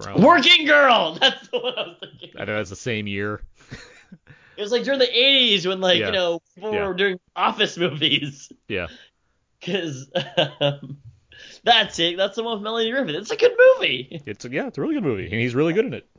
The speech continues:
Speaker 1: <laughs>
Speaker 2: There's a lot of great actors in that. Sigourney Weaver,
Speaker 1: Uh, Joan
Speaker 2: Alec
Speaker 1: Cus-,
Speaker 2: Baldwin.
Speaker 1: Joan Cusack got an Academy Award nomination <laughs> for that movie.
Speaker 2: She did?
Speaker 1: I think she, no, she wa-, did she win for that? She and Sigourney Weaver got nominated.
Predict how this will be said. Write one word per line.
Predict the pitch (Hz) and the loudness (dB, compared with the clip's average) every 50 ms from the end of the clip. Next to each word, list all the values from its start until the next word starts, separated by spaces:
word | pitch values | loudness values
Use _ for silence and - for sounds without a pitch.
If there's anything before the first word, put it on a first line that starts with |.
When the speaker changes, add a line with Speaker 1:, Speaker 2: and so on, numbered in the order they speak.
| _ _ - - | _ _ -16 -14
Speaker 1:
<laughs> | - - - - - - | -14 -14 -16 -18 -12 -6
Speaker 2:
There's | 160 175 202 262 | -4 -2 2 2
a | 269 | 4
lot | 269 - 302 269 | 4 6 4 4
of | 208 147 | 4 2
great | 123 131 117 123 170 220 254 247 | -2 -6 -2 0 0 0 2 2
actors | 254 381 392 - 165 139 131 | 0 0 -2 -4 -6 -6 -6
in | 123 107 | -4 -4
that. | 101 113 - | -4 -4 -4
Sigourney | - 123 113 143 175 190 180 | -4 -4 -2 -2 -2 -2 -2
Weaver, | 147 127 147 175 190 180 208 208 208 214 220 226 240 247 - _ _ _ _ | -2 -2 -2 -2 0 2 2 2 4 2 0 -2 -6 -8 -12 _ _ _ _
Speaker 1:
Uh, | - 104 101 98 98 | -12 -10 -6 -2 0
Joan | |
Speaker 2:
Alec | 120 143 175 202 202 - | 2 4 4 4 4 2
Speaker 1:
Cus-, | - 160 | 2 2
Speaker 2:
Baldwin. | - 160 175 - - 240 247 247 | 4 4 2 0 -2 -2 -2 -2
Speaker 1:
Joan | - - 110 120 156 147 | -2 -2 0 0 0 0
Cusack | - 147 185 220 - 156 156 156 127 | -2 -2 -2 -2 0 0 0 0 2
got | 139 151 160 | 0 0 0
an | 160 165 | 0 -2
Academy | 143 160 180 180 190 190 | 0 0 0 0 2 0
Award | 175 185 214 262 233 | 0 2 0 0 0
nomination | 139 107 98 98 104 127 - - 170 | 0 -2 -2 -2 -2 -2 -2 0 0
<laughs> | 160 | 2
for | - | 2
that | 190 - - | 2 2 2
movie. | 196 - - - 165 - _ - - 156 _ | -2 -12 -10 -10 -10 -10 _ -10 -14 -14 _
Speaker 2:
She | - - 143 | -12 -12 -6
did? | - - 208 415 494 523 508 440 - _ _ _ _ _ _ _ _ _ _ - | 0 2 4 8 8 6 6 4 -6 _ _ _ _ _ _ _ _ _ _ -2
Speaker 1:
I | 139 | -2
think | 208 226 - | 0 -2 -2
she, | - 156 | -2 -2
no, | 196 | 0
she | 160 - 175 | 0 0 -2
wa-, | 123 101 101 117 - - - | -6 -6 -8 -10 -10 -10 -10
did | - 165 208 | -12 -8 -4
she | 320 | -4
win | - 107 90 110 151 262 403 | -4 -4 -4 -8 -8 -6 -4
for | - 392 392 | -2 -2 -2
that? | - - 147 - | -2 -4 -8 -10
She | - - 208 233 202 | -8 -6 -4 -2 -2
and | 185 190 185 165 | -2 -2 -4 -6
Sigourney | - 165 151 156 151 139 139 | -6 -6 -2 -2 -2 -2 -2
Weaver | 139 139 127 120 | -4 -4 -4 -6
got | 98 117 104 104 | -6 -6 -6 -6
nominated. | 104 107 113 107 98 87 82 80 82 85 87 92 | -6 -8 -8 -8 -8 -10 -12 -12 -12 -14 -16 -18